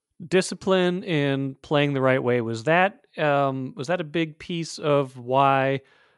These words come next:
Matt Dumba was scratched a couple times lately, or what, what's the, what, what's your take on, or, or your reporting on what, uh,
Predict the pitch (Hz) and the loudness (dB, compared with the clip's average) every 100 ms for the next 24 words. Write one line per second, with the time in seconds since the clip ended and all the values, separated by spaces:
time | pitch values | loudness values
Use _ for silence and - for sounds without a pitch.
0 | _ 127 127 113 143 156 147 147 - - | _ -4 -2 0 0 2 2 0 -2 -2
1 | 147 139 143 - - - 147 151 156 143 | 2 2 0 -6 -8 -4 -4 -2 -2 -2
2 | 143 139 143 143 135 131 135 139 156 - | 0 0 0 2 0 0 -2 0 -2 -2
3 | 147 147 - - 147 135 131 - - - | -2 -2 -4 0 2 4 0 -6 -18 -10
4 | 147 - 160 151 165 135 147 143 143 123 | -6 -4 -4 -4 -4 -2 0 0 0 0
5 | 123 120 - 120 113 131 120 113 117 - | -2 -4 -8 -6 -4 -4 -6 -6 -6 2
6 | 147 139 135 120 120 117 _ _ _ 113 | 4 4 2 0 0 -2 _ _ _ -6
7 | 120 131 - 143 127 | 2 2 2 2 2